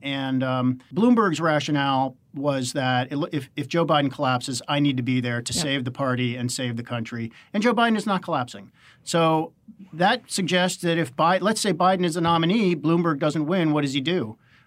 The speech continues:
Speaker 1: Um, I guess what we think he does, which he said he's gonna do, is he just funds the Biden slash Democratic effort to beat Trump in November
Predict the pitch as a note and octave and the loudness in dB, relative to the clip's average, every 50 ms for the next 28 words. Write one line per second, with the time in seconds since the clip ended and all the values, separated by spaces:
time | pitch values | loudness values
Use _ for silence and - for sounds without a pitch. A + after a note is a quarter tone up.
0 | _ _ C3 C3 B2+ B2 B2+ B2+ C3 B2+ A#2+ D3 F3 - - - - E3 C#3+ C#3 | _ _ -6 -4 -2 -2 -2 -2 -2 -2 0 2 2 2 0 -2 -4 -4 -2 -2
1 | C3 B2+ - - C3 C3+ B2+ B2+ D#3+ G3 A#3 A3+ F#3 C#3 B2+ B2 B2 C#3 C#3+ C3 | -2 -4 -6 -4 -4 -4 -4 -2 -2 -4 -2 -2 -2 -2 0 0 0 0 -2 -6
2 | C3 B2 A#2+ - B2 A#2 - C#3+ D#3 G3 F#3+ - - - A#2+ A#2 A2 A#2 A#2 A#2+ | -10 -10 -8 -6 -6 -6 -4 -4 -4 -4 -4 -6 -4 -6 -6 -6 -6 -6 -6 -4
3 | B2 B2+ - - C3+ B2+ B2 C3 C3 C3+ - _ _ _ - D3+ D3+ D3+ D#3+ D#3+ | -4 -6 -4 -4 -4 -4 -2 -2 -4 -4 -6 _ _ _ 0 2 2 4 2 2
4 | D#3 D3 C3+ - - - - - - _ _ _ _ B2 C3+ C#3+ C#3 C#3 C#3 C#3 | 0 -2 -4 -8 -10 -14 -20 -20 -20 _ _ _ _ -2 0 2 2 2 2 2
5 | B2+ D#3 - C#3+ D3 D#3 D3+ D#3+ D#3 D#3 D3+ - - D3 D3 D3+ D3 D3 - D3 | 2 2 2 2 2 2 2 0 0 0 -2 -2 -2 0 0 0 0 -2 -4 -4
6 | D3 D#3+ D#3 - F3 D#3+ D#3+ E3 D#3 D#3+ D#3 C#3 F3 D#3 D#3 - - D3+ C#3+ B2+ | -4 -4 -6 -6 -6 -6 -6 -6 -6 -6 -4 -2 -2 -4 -4 -4 -4 -4 -4 -2
7 | D3 D#3 E3 E3 - - - G3+ G3+ E3+ E3 - E3 D#3 E3 E3 D3+ E3 G3+ C4 | -2 -2 -2 -4 -6 -4 -2 0 0 0 -2 -6 -4 -4 -4 -2 -2 -2 -2 -2
8 | B3+ A2 - | -2 -4 -8